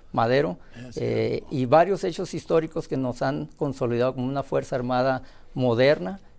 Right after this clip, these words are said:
Speaker 1: eh, histórica, con un legado muy importante que busca siempre la modernidad y el beneficio de México.
Speaker 2: Dígame, eh, General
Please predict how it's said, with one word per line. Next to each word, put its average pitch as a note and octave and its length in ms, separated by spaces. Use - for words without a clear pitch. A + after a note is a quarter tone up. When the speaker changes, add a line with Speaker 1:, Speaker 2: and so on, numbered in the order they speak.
Speaker 1:
eh, A2+ 380
histórica, D3 600
con B2 100
un C3 160
legado C3+ 300
muy C3+ 280
importante D3+ 720
que C3+ 80
busca C3+ 360
siempre C#3 360
la C3 100
modernidad A2+ 800
y F#3 300
el B2+ 120
beneficio A#2 600
de A2 140
México. - 380
Speaker 2:
Dígame, C#3 600
eh, G#2+ 380
General A#2 580